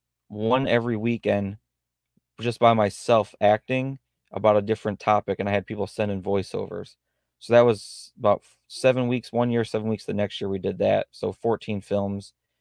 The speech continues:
within fourteen, for fourteen weeks.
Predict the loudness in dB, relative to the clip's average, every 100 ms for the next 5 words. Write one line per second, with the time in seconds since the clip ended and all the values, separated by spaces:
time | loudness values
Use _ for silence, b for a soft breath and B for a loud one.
0 | _ _ -4 -4 0 -2 0 -4 -4 -6
1 | _ _ _ _ _ _ _ _ _ _
2 | _ -2 -2 -4 -2 -2 0 -2 0 -2
3 | -2 -12